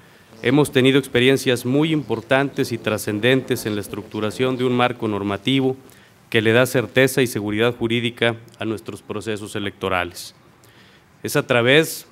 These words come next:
de estos procesos como el pueblo ejerce su mandato mayoritario y expresa en las urnas su decisión final, mediante la cual se rige la vida institucional del país.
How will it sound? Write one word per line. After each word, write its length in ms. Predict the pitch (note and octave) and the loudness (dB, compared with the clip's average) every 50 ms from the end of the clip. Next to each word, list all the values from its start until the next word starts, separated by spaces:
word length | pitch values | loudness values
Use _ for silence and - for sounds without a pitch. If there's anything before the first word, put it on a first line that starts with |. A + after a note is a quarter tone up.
| - | -14
de 140 | G#2+ G#2+ A#2 | -6 -4 -2
estos 240 | A#2 - - B2 - | -2 -2 -4 -6 -2
procesos 600 | - - G#2+ G#2 - C3 C3+ C3+ - E3 D3 - | 0 0 0 2 2 2 2 2 0 -2 -6 -4
como 220 | - - G#2+ G2+ G2+ | -4 -6 -4 -4 -6
el 120 | G2+ F#2+ | -6 -4
pueblo 360 | - A#2+ B2 C3 C3 B2+ B2 | 2 4 4 4 4 2 0
ejerce 360 | A2+ - A#2+ A#2+ A#2 - B2+ | 0 2 0 0 0 0 -4
su 120 | A#2 - A2 | -6 -4 -2
mandato 480 | G#2+ G#2 G#2 G#2 G#2 A2+ A2+ A2+ - | -2 -2 -2 0 0 0 0 0 -2
mayoritario 800 | A#2 A2 G#2+ G#2+ A2 A2 A2+ A2 A2+ C3+ C3+ C#3 C3+ C#3 C3+ C3+ C3+ - - - - - - _ _ _ | -2 -2 -2 -2 -2 -2 -2 0 2 4 4 4 4 2 0 -2 -2 -6 -14 -20 -20 -20 -20 _ _ _
y 140 | - A2+ A#2+ | -4 -2 -2
expresa 480 | A#2+ A#2+ - A#2 C#3 C#3 D3 - D#3 | -2 -2 0 2 4 4 4 4 2
en 80 | D3 C3 | 2 2
las 160 | A2+ G#2 - | 0 0 0
urnas 320 | C3+ C#3+ D3 D3 D3+ D3 C#3+ | -2 -2 0 0 -2 -2 -2
su 140 | - B2 | -2 -2
decisión 440 | A#2 G#2+ A2+ A2 G2+ - C3 C3 B2 | -4 -4 -4 -6 -4 -2 -2 -2 -2
final, 380 | A#2+ - A#2 A2 G#2 G2 F#2+ F2+ - - _ _ _ _ - - - _ _ _ | -4 -6 -4 -4 -2 -2 -4 -6 -8 -16 _ _ _ _ -20 -20 -20 _ _ _
mediante 380 | G#2+ A2 A2 A2 G#2+ - - G#2+ | -4 -2 -2 -2 -2 -2 -2 -2
la 160 | G#2 G#2+ - | -2 -2 0
cual 220 | - B2+ C3+ C#3 | 2 2 2 2
se 140 | C3 - A#2+ | 0 -4 -6
rige 300 | A2 A#2+ B2+ B2 - C3+ | -4 -4 -6 -4 -2 -2
la 100 | A#2 A2 | -2 -2
vida 220 | G#2+ A2+ B2 B2 C3 | -2 -2 -2 -2 -4
institucional 920 | A#2 - - G#2+ - - G2+ - - G#2 G#2 G#2+ A2+ A#2+ B2+ C3 B2 B2 - _ - - - - _ _ _ | -4 -6 -10 -12 -12 -12 -12 -8 -6 -4 -2 0 2 2 2 0 -2 -6 -14 _ -20 -20 -20 -20 _ _ _
del 240 | - G2+ A2+ G#2+ G2+ | -6 -4 -4 -4 -2
país. 500 | - G#2 G2+ G2+ F#2+ F#2 F#2 - - - | -2 -2 -2 -2 -4 -8 -12 -14 -14 -16